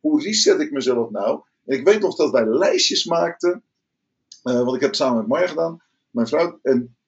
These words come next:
toen zeiden we, "Oh, straks mogen we weer ijs, of straks mogen we weer drop, of straks ma-," hadden we echt een lijst van twintig dingen of zo. "Oh, leuk." Ik merkte in, na twee maanden, ik had niet eens behoefte nu meer aan.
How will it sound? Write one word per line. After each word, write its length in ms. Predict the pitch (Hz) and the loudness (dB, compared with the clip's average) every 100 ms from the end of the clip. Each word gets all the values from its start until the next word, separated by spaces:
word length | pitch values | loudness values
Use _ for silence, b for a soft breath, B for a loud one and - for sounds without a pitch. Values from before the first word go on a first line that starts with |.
| - | -12
toen 160 | 135 | -8
zeiden 280 | 127 175 165 | 2 2 4
we, 120 | 131 | 0
"Oh, 340 | - 156 101 - _ | 4 2 2 -4 _
straks 400 | - - 170 - | -10 -4 -4 -4
mogen 360 | 131 165 - 135 | 0 0 0 -2
we 60 | 123 | -2
weer 320 | 123 120 117 - | 2 2 0 -2
ijs, 400 | 156 123 117 - | 2 2 0 -4
of 140 | 110 | -8
straks 340 | - 131 123 | -4 -4 -2
mogen 380 | 127 135 143 123 | 0 2 2 2
we 60 | 117 | 0
weer 240 | 117 110 | 0 0
drop, 300 | - 151 135 | 0 2 2
of 100 | - | 0
straks 240 | - 117 - | -4 -4 -2
ma-," 220 | 127 - _ - | -6 -6 _ 0
hadden 260 | 127 135 | 2 2
we 60 | 156 | 0
echt 100 | - | 2
een 80 | 147 | 4
lijst 240 | 147 156 | 4 2
van 140 | 139 117 | -2 -4
twintig 280 | 151 131 | -2 -2
dingen 200 | 104 131 | -2 -2
of 80 | 107 | -2
zo. 120 | - 85 | -6 -4
"Oh, 200 | 139 120 | 0 0
leuk." 240 | 113 101 - _ _ _ _ _ _ | 0 -2 -6 _ _ _ _ _ _
Ik 140 | 143 135 | -6 0
merkte 340 | 202 233 175 | 2 2 0
in, 240 | 143 127 127 | -4 -4 -4
na 280 | 139 110 - | -2 -2 -2
twee 280 | 180 214 | 2 2
maanden, 340 | 180 135 135 165 | 2 0 0 -4
ik 100 | - | -2
had 140 | 151 | -2
niet 120 | 151 147 | -2 -4
eens 200 | 135 110 | -4 -6
behoefte 400 | 123 214 - 123 | -4 -4 -4 -2
nu 100 | 110 | -2
meer 240 | 98 87 82 87 | -2 -6 -6 -6
aan. 240 | 143 165 | -8 -10